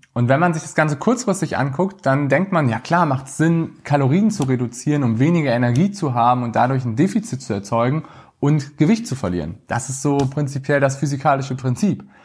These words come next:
Langfristig betrachtet ist es aber was ganz anderes, weil das, dieses Gedanken, dieser Gedankengang führt dann einfach häufig dazu, dass meistens du das nicht aufrechterhalten kannst, du dich total fertig machst dafür und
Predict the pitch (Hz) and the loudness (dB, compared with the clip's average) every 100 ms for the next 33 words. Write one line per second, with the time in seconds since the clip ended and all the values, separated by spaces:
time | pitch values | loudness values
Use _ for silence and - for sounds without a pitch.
0 | - - 120 151 277 190 - 135 127 - | -20 -12 -2 0 0 -2 -4 -8 -8 -2
1 | 123 135 147 147 - - 139 - 151 147 | -2 0 -6 -6 -8 -6 -6 0 2 0
2 | 143 175 156 - 220 175 113 110 - 120 | 0 0 0 0 2 2 0 -4 -2 0
3 | 175 196 - _ _ 139 - - 180 175 | 0 0 -12 _ _ -20 -12 -4 -2 -2
4 | 143 143 190 196 160 135 135 139 131 131 | 0 0 0 0 -2 -4 -4 -2 0 2
5 | 143 190 151 127 131 131 131 160 196 131 | 0 0 0 0 0 -4 0 0 0 -4
6 | 123 117 113 - 113 - 147 143 - - | -2 -2 -2 -6 -12 -4 -4 -4 -10 -20
7 | - - 123 123 - - _ _ - 127 | -20 0 2 2 -2 -14 _ _ -2 2
8 | 208 247 156 170 220 - 156 143 135 131 | 2 0 -4 -4 -4 -6 -6 -4 -4 -4
9 | - 214 220 170 107 113 104 104 117 113 | 2 0 2 -4 -4 -2 -2 -2 -6 -4
10 | 139 135 127 117 110 - 113 - 175 190 | -4 -4 -8 -8 -12 -6 -6 -2 0 0
11 | 165 - 123 - 110 - 135 160 175 - | -2 -6 -8 -4 -8 -4 0 0 -2 -8
12 | - - _ - 180 196 220 277 - | -20 -20 _ 2 2 4 2 -2 -6